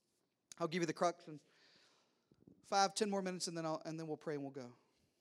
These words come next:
I can tell you what does work. Let me give you some practical application about what, I'm gonna, I'm gonna calm down and I won't spit. Let me tell you what does work.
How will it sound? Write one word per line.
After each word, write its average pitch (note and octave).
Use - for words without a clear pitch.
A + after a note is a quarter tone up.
I A3+
can A3+
tell A#3+
you A#3
what F#3
does F3
work. C#3
Let G#3
me A#3
give A#3+
you G#3+
some G#3+
practical F#3+
application E3+
about D3
what, C3+
I'm F3+
gonna, E3
I'm F3
gonna D#3+
calm F3+
down E3+
and C#3+
I D#3+
won't E3
spit. -
Let G#3
me -
tell G3+
you F3
what D#3+
does D3+
work. C3+